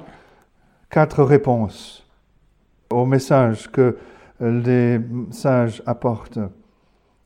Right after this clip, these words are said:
La première réponse, c'est la colère d'Hérode, la colère du roi.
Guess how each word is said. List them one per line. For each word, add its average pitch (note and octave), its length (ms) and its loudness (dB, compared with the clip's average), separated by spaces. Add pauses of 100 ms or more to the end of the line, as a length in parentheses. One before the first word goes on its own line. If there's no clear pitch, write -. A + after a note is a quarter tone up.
(120)
La D3 120 6
première D3+ 500 4
réponse, D#3+ 720 0
c'est - 180 -8
la C3 120 -2
colère B2 440 -4
d'Hérode, A2 520 -6 (840)
la B2 80 -4
colère C3 440 2
du B2+ 100 -4
roi. A2 440 -4